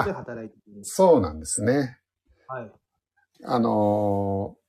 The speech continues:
Speaker 2: これはじゃあ福岡のテレビ局の名前っていうことなんですね。
Speaker 1: そうです。はい。
Speaker 2: 僕も福岡って仕事で何回か行ったことはあるんですけど、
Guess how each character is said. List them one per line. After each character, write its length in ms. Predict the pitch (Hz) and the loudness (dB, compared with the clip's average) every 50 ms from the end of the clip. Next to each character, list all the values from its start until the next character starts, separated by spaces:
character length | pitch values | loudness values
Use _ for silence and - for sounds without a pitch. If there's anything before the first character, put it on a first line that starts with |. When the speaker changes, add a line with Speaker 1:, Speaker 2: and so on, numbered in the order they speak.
| _ _ | _ _
Speaker 2:
こ 120 | - - 131 | 4 8 10
れ 60 | 135 | 10
は 80 | 127 | 10
じ 100 | 123 120 | 10 8
ゃ 20 | 107 | 6
あ 40 | 95 | 4
福 440 | - - - 165 143 - - 226 | 2 -2 -2 -2 -2 2 4 6
岡 300 | 214 208 202 202 - 180 | 8 8 6 6 6 6
の 220 | 180 202 226 233 226 | 8 10 10 8 8
テ 160 | - - 156 | 6 4 6
レ 120 | 147 143 | 6 6
ビ 100 | 135 139 | 6 4
局 280 | - - 127 - - 147 | 4 4 2 2 4 6
の 100 | 175 180 | 8 8
名 160 | 151 113 101 | 8 8 6
前 240 | 98 98 98 98 95 | 6 6 4 4 4
っ 40 | 92 | 2
て 260 | 92 _ _ - - | 0 _ _ -8 -6
い 120 | 87 85 85 | -6 -4 -4
う 320 | 85 82 82 78 78 82 _ | -6 -6 -6 -8 -12 -14 _
こ 80 | - - | -18 -14
と 120 | - - | -14 -8
な 180 | - 214 202 175 | -4 -4 -4 -4
ん 20 | |
で 80 | 151 127 | -4 -4
す 80 | - 117 | -2 -2
ね。 60 | 113 | -2
Speaker 1:
そ 60 | 98 | -2
う 20 | |
で 0 | |
す。 40 | - 131 | -4 -12
は 80 | 127 | -12
い。 100 | 117 - _ _ _ _ _ _ _ _ _ _ _ _ - | -12 -14 _ _ _ _ _ _ _ _ _ _ _ _ 2
Speaker 2:
僕 140 | - 180 170 143 | 2 2 2 2
も 540 | 151 151 151 151 147 147 147 151 151 143 | 2 4 4 4 4 4 4 4 4 4
福 340 | - - - - _ - 202 | 2 0 -8 -12 _ 8 8
岡 160 | 190 160 170 | 10 10 10
っ 120 | - - - | 6 6 4
て 100 | - 117 | -2 -2
仕 220 | 101 - - 165 | 0 0 -2 4
事 260 | 151 180 180 - 190 | 4 4 8 8 8
で 240 | 170 185 190 196 196 | 10 10 10 10 10
何 260 | 190 180 175 175 180 | 8 8 6 6 4
回 220 | 175 - 196 185 180 | 8 8 8 8 10
か 140 | - 147 113 | 8 6 6
行 100 | 98 - | 6 2
っ 40 | |
た 120 | _ - 113 | _ 0 2
こ 100 | 98 123 | 2 2
と 140 | - 113 104 | 4 6 6
は 140 | 98 92 | 6 6
あ 40 | 92 | 6
る 80 | 90 87 | 2 0
ん 60 | 82 | -4
で 80 | 80 87 | -4 -6
す 80 | - | -10
け 140 | - - 98 | -6 -4 0
ど、 400 | 92 95 90 82 82 87 - - | 2 4 2 2 2 -2 -6 -8